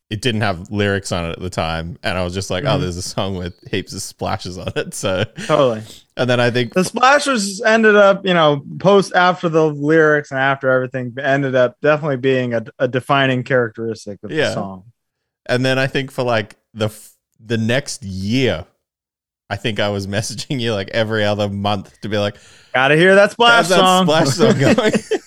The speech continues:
Speaker 1: <laughs>
Speaker 2: Yeah. I, I, I felt the same. I couldn't wait to hear the Splash song
Speaker 1: Yeah.
Speaker 2: finished.
Speaker 1: But I'm glad.
Speaker 2: Before it was Be Harder.
Speaker 1: <laughs> Yeah. And, I mean, I think the other thing, too, is just, like,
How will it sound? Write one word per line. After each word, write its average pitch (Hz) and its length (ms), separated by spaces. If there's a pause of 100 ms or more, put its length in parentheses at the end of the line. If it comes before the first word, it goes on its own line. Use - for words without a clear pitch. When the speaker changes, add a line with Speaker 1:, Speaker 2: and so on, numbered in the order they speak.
(800)
Speaker 1:
<laughs> - 60 (1200)
Speaker 2:
Yeah. 120 300 (400)
I, 151 160 (320)
I, 160 160
I 190 80
felt 196 320
the 160 80
same. 135 420
I 127 120
couldn't 151 280
wait 175 220
to 131 80
hear 131 140
the 127 80
Splash 113 380
song 101 180
Speaker 1:
Yeah. 123 320
Speaker 2:
finished. - 320 (500)
Speaker 1:
But 110 100
I'm 107 140
glad. 107 200
Speaker 2:
Before 175 220
it 147 60
was 147 220
Be 147 180
Harder. 120 500
Speaker 1:
<laughs> - 200
Yeah. 156 300 (880)
And, 139 380
I 151 120
mean, 147 440
I 131 120
think 156 180
the 143 120
other 135 160
thing, 117 160
too, 135 160
is 107 120
just, 95 180
like, 90 280